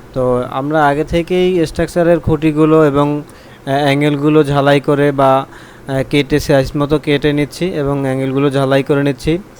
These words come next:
এবং এই অ্যাঙ্গেলগুলোতে আপনার যেখানে প্যানেলের ফ্রেমের যে ছিদ্রগুলো, সেগুলো আগে থেকেই করে নিচ্ছি, যাতে উপরে বসে আপনি সহ-, খুব সহজেই আমরা প্যানেলগুলো বসাতে পারি।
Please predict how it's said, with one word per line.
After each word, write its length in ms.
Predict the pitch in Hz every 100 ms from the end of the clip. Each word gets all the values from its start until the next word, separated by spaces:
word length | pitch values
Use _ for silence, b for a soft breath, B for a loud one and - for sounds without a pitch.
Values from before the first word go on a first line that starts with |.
| B B B -
এবং 220 | 147 147
এই 220 | 151 151 -
অ্যাঙ্গেলগুলোতে 840 | 170 151 160 160 180 180 175 160 190 B B B -
আপনার 240 | 135 147
যেখানে 440 | 139 151 165 170
প্যানেলের 460 | 170 156 151 160 165
ফ্রেমের 480 | - 156 156 156 151
যে 300 | 151 156 143
ছিদ্রগুলো, 680 | - 147 143 151 151 175
সেগুলো 360 | 190 151 143 143
আগে 200 | 131 131
থেকেই 300 | 131 143 151
করে 220 | 147 135
নিচ্ছি, 300 | 139 135 180
যাতে 240 | 143 131 139
উপরে 340 | 127 143 147
বসে 300 | 143 139 156
আপনি 200 | 139 139
সহ-, 220 | - 135 -
খুব 140 | -
সহজেই 480 | - 139 139 143 214 - B B B
আমরা 200 | 131 135
প্যানেলগুলো 480 | 127 139 135 131 165
বসাতে 340 | 156 - 127 123
পারি। 240 | 117 107